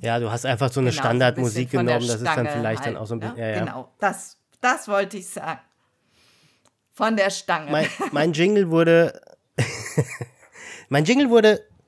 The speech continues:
Speaker 1: neuntausendsechshundertvierundzwanzig Mal runtergeladen.
Speaker 2: <laughs>
Speaker 1: Bin mal gespannt, wann ich auf meinen Jingle treffe in der Podcast-Welt. Ähm,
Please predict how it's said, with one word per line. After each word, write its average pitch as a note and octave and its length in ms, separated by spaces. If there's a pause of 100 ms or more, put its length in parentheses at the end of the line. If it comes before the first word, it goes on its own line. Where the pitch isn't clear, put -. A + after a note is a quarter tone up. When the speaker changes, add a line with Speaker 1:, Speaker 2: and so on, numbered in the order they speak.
(240)
Speaker 1:
neuntausendsechshundertvierundzwanzig F#3 2500
Mal C#3 160
runtergeladen. C3 640 (580)
Speaker 2:
<laughs> - 560
Speaker 1:
Bin F3 120
mal G3 140
gespannt, E3 500
wann E3 180
ich D#3 160
auf D3 160
meinen C3+ 240
Jingle C#3 340
treffe B2 360 (800)
in C3+ 140
der C#3 140
Podcast-Welt. A#2 960 (760)
Ähm, D3+ 460